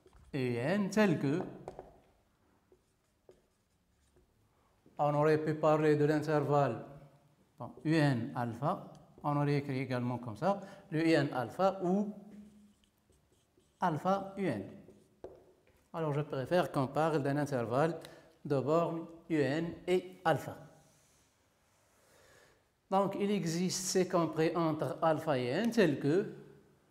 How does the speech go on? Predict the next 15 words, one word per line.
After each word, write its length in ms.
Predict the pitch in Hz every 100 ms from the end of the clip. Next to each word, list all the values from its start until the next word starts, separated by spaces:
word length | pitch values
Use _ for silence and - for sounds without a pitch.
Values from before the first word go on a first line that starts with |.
| _ _ -
alors 280 | 135 123 -
F 200 | 233 240
de 120 | 226 180
U 100 | 139
N 260 | 123 151 190 - - - - - - - - - _ _ _ _ - _ _ _ _ _ - -
moins 380 | 165 196 180 202
F 180 | 240 202
de 60 |
alpha 540 | 175 127 123 170 214 214 - - - - - - - - _ _ _ _ _
égale 300 | - 139 143 180
à 120 | 233
F 100 | 240
prime 240 | 196 202
de 140 | 151 139
C, 500 | - 139 175 -